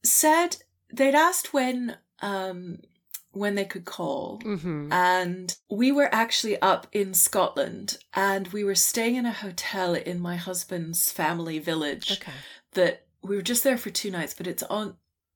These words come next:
Speaker 1: um, on the edge of a hill, and the village itself has, like, really, really, really limited cell phone service if you happen to be,
Speaker 2: <laughs> Uh-huh.
Speaker 1: you know, standing in the right place on a sunny day
Speaker 2: Mm-hmm.
Speaker 1: with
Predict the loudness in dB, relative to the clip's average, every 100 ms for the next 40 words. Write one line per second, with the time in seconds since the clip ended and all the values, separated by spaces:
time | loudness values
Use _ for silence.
0 | -6 -4 -2 -4 -6 -10 _ _ -4 -2
1 | -2 0 0 0 -4 -2 0 0 0 -4
2 | -4 0 2 2 0 0 2 4 4 0
3 | -4 -8 -6 -4 -6 -14 -20 _ _ -6
4 | -6 -6 -6 2 4 6 4 0 0 0
5 | 2 2 0 2 2 0 -4 -10 -12 -12
6 | -2 2 4 4 2 2 4 4 4 2
7 | 0 2 2 2 0 0 0 0 0 -2
8 | -2 -4 0 2 2 0 -6 -10 -12 -6
9 | 2 4 4 4 6 4 2 -4 0 4
10 | 2 4 2 2 2 2 4 4 2 2
11 | 4 6 4 0 -2 2 2 2